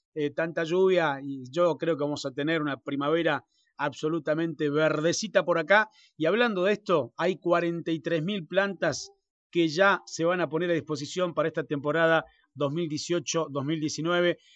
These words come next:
desde los distintos viveros de la región sur, el vivero de Jacobás y el de los Menucos, el de Sierra Colorada, Comayo, Ramo Mexía, Pilcanilleu, Arroyo Los Berros.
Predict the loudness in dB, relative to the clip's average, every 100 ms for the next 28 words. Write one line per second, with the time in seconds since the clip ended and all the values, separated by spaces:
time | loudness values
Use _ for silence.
0 | _ _ -2 0 0 0 -2 -6 -6 -4
1 | -4 0 0 2 2 2 0 -4 _ _
2 | _ -2 -2 -2 -4 -6 0 2 2 0
3 | -8 -2 0 0 0 -4 0 2 2 2
4 | -4 -6 -6 -4 -4 -4 -6 -8 -14 _
5 | -14 -8 -6 -4 -4 -2 2 4 2 -2
6 | _ _ _ -8 -2 2 0 0 -4 -6
7 | _ _ _ -2 0 -2 -4 -6 -4 -2
8 | -2 -4 -8 -4 -4 -4 -2 0 0 -4
9 | _ _ _ -2 -2 -2 0 4 4 2
10 | -2 -6 -14